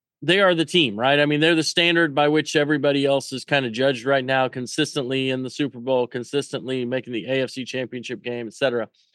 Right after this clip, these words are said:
Um, I, I think Baltimore, this is the, the little, I don't, I wouldn't say it's a changing of the guard. I just think Lamar Jackson is really good, and he's healthy in the playoffs for the first time. And, uh, the, I think they have the defense that can slow down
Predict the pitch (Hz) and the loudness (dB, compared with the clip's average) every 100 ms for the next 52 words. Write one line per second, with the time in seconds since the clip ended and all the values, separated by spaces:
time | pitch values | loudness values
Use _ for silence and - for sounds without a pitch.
0 | - - _ _ - 156 170 156 156 202 | -20 -20 _ _ 0 4 4 2 2 4
1 | 208 226 226 151 202 185 180 151 147 151 | 4 2 0 4 2 2 2 2 2 0
2 | 156 127 147 143 - 139 147 147 160 214 | 0 4 4 4 0 0 0 2 4 4
3 | 208 190 262 - 226 277 220 - 185 165 | 4 0 0 2 2 4 2 2 2 0
4 | 135 - 160 151 156 147 123 113 123 127 | -4 -2 -2 2 2 2 -2 0 2 4
5 | 131 - 208 214 180 - 170 143 139 139 | 0 2 2 2 -2 2 0 0 2 2
6 | 123 135 131 - 135 120 123 135 131 110 | 2 2 2 0 -6 -6 -4 -2 0 0
7 | 123 123 117 _ _ _ _ 127 131 - | 0 0 0 _ _ _ _ -2 -2 2
8 | 160 165 170 151 131 - 135 135 135 - | 2 4 4 2 0 0 4 4 4 0
9 | - 117 - 131 - 131 123 127 135 _ | -6 -6 -2 -2 0 0 2 0 -4 _
10 | _ - _ _ - 143 139 135 127 123 | _ -20 _ _ -2 2 2 4 4 4
11 | 120 123 151 156 170 208 180 165 160 123 | 2 -2 0 0 2 0 2 2 2 0
12 | 110 160 180 185 180 - 147 - 127 - | -2 -2 2 0 0 0 -2 -2 -6 -6
13 | 147 147 147 131 131 143 156 170 | 0 2 2 0 2 2 0 -2